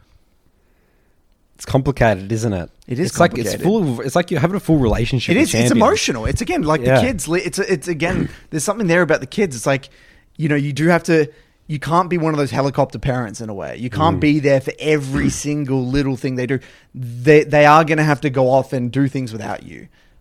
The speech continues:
Speaker 2: But that's for their own good.
Speaker 1: Mm.
Speaker 2: You know, it's like you have to let go.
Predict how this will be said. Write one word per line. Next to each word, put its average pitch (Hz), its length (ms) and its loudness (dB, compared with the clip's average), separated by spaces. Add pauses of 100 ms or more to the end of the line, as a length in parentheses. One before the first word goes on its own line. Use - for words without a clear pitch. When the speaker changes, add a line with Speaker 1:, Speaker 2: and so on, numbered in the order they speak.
Speaker 2:
But 123 120 -8
that's 165 160 6
for 190 80 -6
their 175 180 2
own 170 140 2
good. 185 240 -6 (540)
Speaker 1:
Mm. 98 300 -4
Speaker 2:
You 113 100 -10
know, 113 140 -4
it's 135 100 -6
like 139 160 -4
you 160 60 4
have - 80 0
to 196 80 2
let 160 240 2
go. 139 340 0